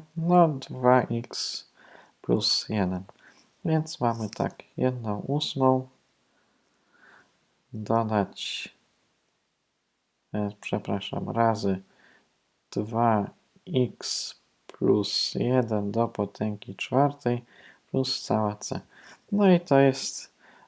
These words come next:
rozwiązanie naszego całego zadania. Nie było,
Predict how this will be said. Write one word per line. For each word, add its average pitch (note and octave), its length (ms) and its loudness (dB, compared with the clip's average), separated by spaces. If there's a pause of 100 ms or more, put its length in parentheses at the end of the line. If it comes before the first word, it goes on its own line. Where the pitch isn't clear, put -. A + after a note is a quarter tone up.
rozwiązanie A#2+ 800 2
naszego A2+ 580 -2
całego A2 640 -2 (580)
zadania. D3 640 0 (1000)
Nie G3+ 180 2
było, D#3+ 440 6